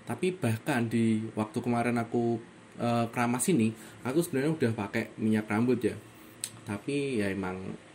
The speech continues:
tipe rambutku yang kayak gini, jadi ya mudah kering. Sejauh ini sih itu ya, menyenangkan dan saat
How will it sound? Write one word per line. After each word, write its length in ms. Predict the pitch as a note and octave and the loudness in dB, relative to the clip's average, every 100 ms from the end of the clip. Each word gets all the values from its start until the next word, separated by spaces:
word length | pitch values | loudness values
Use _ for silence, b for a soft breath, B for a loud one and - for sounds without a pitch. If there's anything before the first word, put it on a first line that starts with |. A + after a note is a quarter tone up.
| - - - - - | -20 -20 -20 -6 -2
tipe 180 | A#2+ | 0
rambutku 400 | A#2 A2+ A2 - | 2 2 2 2
yang 160 | A#2 A2 | 0 2
kayak 160 | G#2+ G#2 | 0 0
gini, 400 | G#2+ G#2+ C3 C3+ | 0 2 2 2
jadi 240 | A2 G#2 A#2 | 0 2 2
ya 200 | G#2+ G2 F#2+ - - | 2 0 -6 -10 -4
mudah 300 | C3+ C#3 B2 A2+ | -2 2 0 0
kering. 320 | A2 G#2+ - - - - - - | 0 0 0 -6 -16 -20 -14 -2
Sejauh 320 | - C#3 B2+ | 4 6 6
ini 140 | C#3+ | 4
sih 180 | E3+ G3 - - | 2 0 -2 -4
itu 220 | B2+ D3 | 2 6
ya, 220 | A2+ G#2+ - - | 6 2 -4 -2
menyenangkan 640 | A#2+ A2+ A2 G#2+ C3 C#3 | 0 2 0 0 -4 -6
dan 380 | A2+ G#2+ G#2 A2 - - - - | -2 0 0 -4 -12 -18 -20 -12
saat 400 | - - A2+ | -8 -2 -2